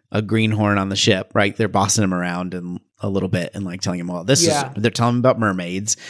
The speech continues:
Speaker 1: So he's still young enough to have not been that much around.
Speaker 2: I'm theorizing that he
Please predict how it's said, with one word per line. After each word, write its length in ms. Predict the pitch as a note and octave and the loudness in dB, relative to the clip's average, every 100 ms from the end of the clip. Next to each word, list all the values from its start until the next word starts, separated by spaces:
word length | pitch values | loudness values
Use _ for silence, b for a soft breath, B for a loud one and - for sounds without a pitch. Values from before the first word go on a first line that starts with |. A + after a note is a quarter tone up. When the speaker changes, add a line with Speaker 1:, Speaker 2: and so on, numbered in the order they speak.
| B | B
Speaker 1:
So 120 | - | -2
he's 80 | D3 | -2
still 200 | - G3 | 2 2
young 220 | C#3+ C3+ | 2 0
enough 200 | B2+ A#2 | -2 -2
to 100 | - | 0
have 120 | G#2+ G2+ | 0 2
not 200 | G#2 - _ - G#2 | 0 -2 _ -10 2
been 200 | G#2+ F#2+ | 2 4
that 180 | F#2+ D#2 | 0 0
much 200 | F#2+ F#2 | -2 -2
around. 440 | F#2+ F2 E2+ F2+ _ _ | -2 -4 -6 -12 _ _
Speaker 2:
I'm 380 | F3 G3+ A#3+ C4 B3+ - | -2 0 0 -2 -8 -12
theorizing 720 | E3 A#3 A3+ G3+ F3 E3+ E3 | -10 -4 -2 0 -2 -4 -2
that 140 | D#3+ | -2
he 220 | - G#3 | 0 0